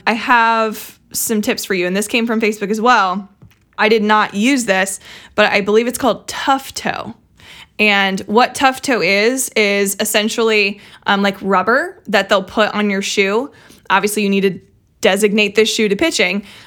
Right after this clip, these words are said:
um, but they put rubber on the back foot of your pitching stride.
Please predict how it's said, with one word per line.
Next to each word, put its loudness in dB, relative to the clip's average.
um, 2
but 0
they 4
put 0
rubber 2
on 0
the -2
back 2
foot -2
of 2
your 4
pitching -2
stride. 0